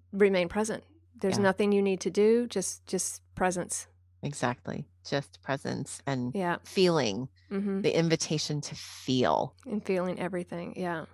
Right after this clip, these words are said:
Speaker 2: And, and follow the sensation, that that's the key.
Speaker 1: Mm-hmm. 'Cause it's all an invitation.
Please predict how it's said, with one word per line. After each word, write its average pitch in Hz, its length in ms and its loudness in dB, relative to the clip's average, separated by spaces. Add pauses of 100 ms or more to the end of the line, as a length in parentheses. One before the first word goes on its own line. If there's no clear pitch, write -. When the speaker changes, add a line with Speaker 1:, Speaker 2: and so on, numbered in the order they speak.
(160)
Speaker 2:
And, 147 300 -4
and 135 200 -2
follow 143 540 4
the 139 120 0
sensation, - 1000 0
that 135 180 -4
that's - 380 -2
the 147 120 -6
key. - 460 -8 (220)
Speaker 1:
Mm-hmm. 202 360 -4 (560)
'Cause 214 180 0
it's 208 120 -2
all 190 240 8
an 185 100 2
invitation. 180 680 -6